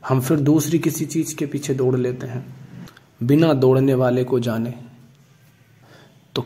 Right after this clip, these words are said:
कबीर साहब कहते हैं कि यदि तुम्हें देखना आता है, यदि तुम देख सकते हो, तो जिसे तुम तुच्छ समझ रहे हो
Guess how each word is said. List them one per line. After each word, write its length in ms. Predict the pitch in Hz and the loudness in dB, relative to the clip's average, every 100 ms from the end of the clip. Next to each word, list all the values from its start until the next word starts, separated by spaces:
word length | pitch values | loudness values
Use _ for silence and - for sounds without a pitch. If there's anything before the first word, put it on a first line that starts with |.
| - | -2
कबीर 360 | 127 147 156 | 0 2 0
साहब 340 | - 120 117 - | 2 0 0 -4
कहते 300 | 117 120 120 | -2 0 0
हैं 260 | 120 147 151 - - | 0 0 -2 -8 -6
कि 200 | 143 131 | -2 2
यदि 240 | 123 147 180 | 2 2 2
तुम्हें 360 | 170 135 135 117 | 2 2 2 0
देखना 380 | 120 - 123 117 | -2 -2 -4 -2
आता 400 | - 95 - 123 | -4 -6 -4 -4
है, 340 | - 127 139 - - - - - - - - | -2 2 2 0 -8 -16 -20 -20 -20 -20 -6
यदि 240 | 127 135 165 | 0 4 4
तुम 240 | 180 170 | 4 2
देख 260 | 135 151 160 | 4 2 2
सकते 360 | - 131 - 143 | -2 -4 0 0
हो, 500 | 127 165 139 - - - - _ _ _ _ _ _ _ _ _ - - _ _ _ _ - | 2 2 2 -2 -14 -20 -20 _ _ _ _ _ _ _ _ _ -20 -20 _ _ _ _ 0
तो 80 | 147 | 0
जिसे 280 | 131 127 135 | 2 0 -2
तुम 280 | 135 127 120 | -2 -4 -6
तुच्छ 340 | 123 139 131 127 | -4 -4 -4 -8
समझ 360 | - 117 117 | -4 -2 0
रहे 140 | 127 123 | -2 0
हो 340 | 135 170 170 | 0 0 -2